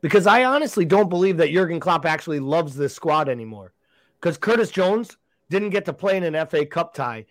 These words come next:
He played with the under twenty-ones the next day. Okay? Like, if he still loved the guy and thought he was still a big part of this, he would have gotten out onto the pitch against Wolves.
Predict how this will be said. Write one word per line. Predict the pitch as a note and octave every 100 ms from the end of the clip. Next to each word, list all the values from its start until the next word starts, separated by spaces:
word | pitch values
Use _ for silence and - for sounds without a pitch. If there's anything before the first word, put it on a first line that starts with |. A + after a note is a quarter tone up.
| _ _
He | E3+
played | D#3+ G3+ G#3
with | F#3+
the | E3+ F3
under | E3 D3+
twenty-ones | F3+ D#3+ C#3+ D3 D3 C#3+
the | C3+
next | B2+ -
day. | C3 A#2 F#2+ _ _ _ _ _
Okay? | - D#3+ F3+ - _ _ _ _ -
Like, | D#3+ - _ _ -
if | E3+
he | F#3
still | - C#4+ G#3
loved | D#3+ F#3+ G#3 D#3
the | D#3
guy | C#3 C3 B2+
and | C3
thought | - D#3
he | D3+
was | D3 D3 B2+
still | - - - F3 E3
a | C#3+
big | C3 D#3+ F3+ D3 - _
part | - F3+ D3+
of | B2
this, | B2+ -
he | F3+ G#3
would | G#3+
have | G3+
gotten | C#3+ E3+ D#3 D#3
out | D#3
onto | D3+ C#3
the | B2+
pitch | F3+ G3 C#3+
against | C#3 C3 -
Wolves. | C3+ C#3 G2+ _